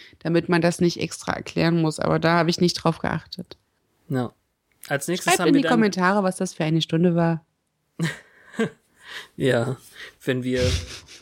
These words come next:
Speaker 2: nicht darauf achten, dann
Speaker 1: Dann entbinden wir noch lange nicht unsere Hörer davon.
Speaker 2: Die nächste Szene ist die, die ich fälschlicherweise letzte Woche schon sehen wollte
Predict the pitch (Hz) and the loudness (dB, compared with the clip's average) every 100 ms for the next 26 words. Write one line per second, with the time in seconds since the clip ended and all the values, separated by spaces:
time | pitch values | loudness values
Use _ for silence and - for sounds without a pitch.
0 | _ - 143 139 - 131 123 123 123 127 | _ -6 -4 -4 -2 -2 -2 -4 -2 -4
1 | - 123 123 120 117 113 117 - _ _ | -4 -6 -4 -4 -6 -6 -8 -12 _ _
2 | - 151 151 - 208 190 175 156 151 175 | 0 2 2 2 2 4 2 2 0 2
3 | 233 214 190 - 185 170 160 151 147 143 | 2 2 -2 -4 -4 -2 -2 0 -2 -2
4 | 131 135 - 139 139 _ _ - - - | -2 -4 -2 -2 -2 _ _ -18 -12 -8
5 | - - - _ _ _ _ _ _ _ | -8 -8 -14 _ _ _ _ _ _ _
6 | _ _ _ - 135 156 175 175 - 165 | _ _ _ -8 -4 -4 -4 -6 -2 -2
7 | 160 147 - 165 151 156 151 - - - | -2 -4 -4 -2 -2 -2 -4 -10 -12 -4
8 | 156 160 156 147 147 143 143 156 - 139 | -4 -2 -2 -2 -2 -2 -2 -4 -4 -6
9 | 123 123 131 - 127 127 127 123 127 127 | -4 -4 -4 -4 -2 -2 -2 -2 -2 -4
10 | 143 147 | -4 -6